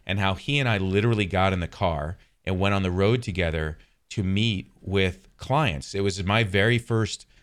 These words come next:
I think, month at Ellie Mae as their head of marketing. And I always, you know, the page for my playbook is, if you wanna be a great marketer, whether that's product marketing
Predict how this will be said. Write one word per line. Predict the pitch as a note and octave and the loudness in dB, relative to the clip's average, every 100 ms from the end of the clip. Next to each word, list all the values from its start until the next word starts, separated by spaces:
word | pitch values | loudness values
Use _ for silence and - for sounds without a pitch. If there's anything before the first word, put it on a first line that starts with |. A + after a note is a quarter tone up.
| - | -8
I | F#2 | -4
think, | F#2 | -2
month | E2+ E2 A#2 D#3 - _ _ _ - | -2 0 0 -2 -10 _ _ _ -6
at | G2 F#2 - | -2 -2 -2
Ellie | F#2+ G2 | -2 0
Mae | F2+ F2 G2+ C3 - | 0 0 0 -2 -4
as | F#2+ F2+ | -2 -2
their | F2 F2+ F#2 | -2 0 0
head | E2 G2+ | 0 -2
of | F2 | 0
marketing. | E2+ F2 - A#2 C3 - - - _ | -2 -2 -2 -4 -4 -12 -20 -20 _
And | G2+ G2 F#2+ F#2+ F2 - _ - | -2 0 0 0 -4 -10 _ -4
I | G#2 | 0
always, | G#2 G#2 F#2+ - | 2 2 -2 -6
you | - | -6
know, | G2 | -4
the | F2+ | -4
page | - G#2+ G#2+ | -2 -2 -2
for | G2+ | -2
my | F#2 G#2 | -2 -2
playbook | - F#2 E2+ E2+ | -2 -2 -2 -2
is, | F#2 F2 E2+ - - - | -2 -2 -4 -12 -20 -12
if | - F#2 | -8 -2
you | G2+ A#2+ | 2 2
wanna | A#2 A2+ | 2 2
be | G#2 | 0
a | |
great | G2 G2+ E2+ | 0 0 0
marketer, | F2 F2+ B2+ C#3+ | -2 -2 -2 0
whether | F#2+ F2+ | 0 0
that's | E2+ - | -4 -6
product | - G2 G2+ | -4 0 0
marketing | G2+ F#2 F#2 G2+ G#2 G2+ | 0 -2 -2 -2 -2 -4